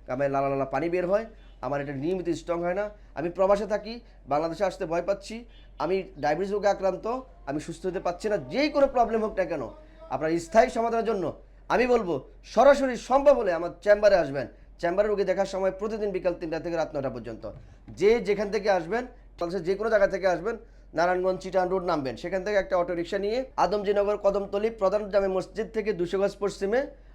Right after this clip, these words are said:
আল জাকির দারুল কোরআন মাদ্রাসা সংলগ্ন, অর্থাৎ আমার একটা মাদ্রাসা আছে,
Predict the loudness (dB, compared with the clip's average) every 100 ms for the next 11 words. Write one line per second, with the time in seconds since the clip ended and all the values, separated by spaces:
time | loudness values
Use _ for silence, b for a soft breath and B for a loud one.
0 | 0 4 4 4 0 -2 -2 -4 0 0
1 | 0 -4 0 0 0 -4 -4 -6 -4 -4
2 | -6 -8 -10 -6 -4 -2 -2 -2 -4 0
3 | 0 0 -4